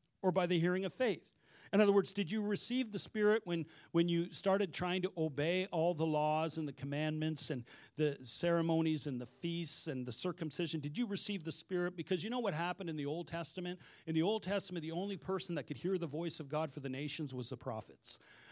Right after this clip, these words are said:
And so the prophets would hear the word of the Lord, and they'd walk into the city, and people's knees would begin to have fellowship one with another.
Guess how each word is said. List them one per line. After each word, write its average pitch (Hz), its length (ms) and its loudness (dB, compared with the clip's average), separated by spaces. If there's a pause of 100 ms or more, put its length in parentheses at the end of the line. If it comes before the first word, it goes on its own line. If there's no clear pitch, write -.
And 156 100 -2
so 175 120 0
the 147 80 -2
prophets 202 500 2
would 170 140 0
hear 196 240 -2
the 180 80 0
word 165 180 0
of 147 60 -6
the 151 80 2
Lord, 156 200 4
and 139 120 -2
they'd 131 180 0
walk 202 320 2
into 175 140 -2
the 156 100 -4
city, 156 340 -4 (400)
and 147 120 -4
people's 180 320 -2
knees 185 340 0
would 160 100 -2
begin 156 220 -2
to 156 80 -6
have 135 220 -10 (240)
fellowship 170 420 0
one 143 200 -4
with 135 120 -6
another. 131 280 -8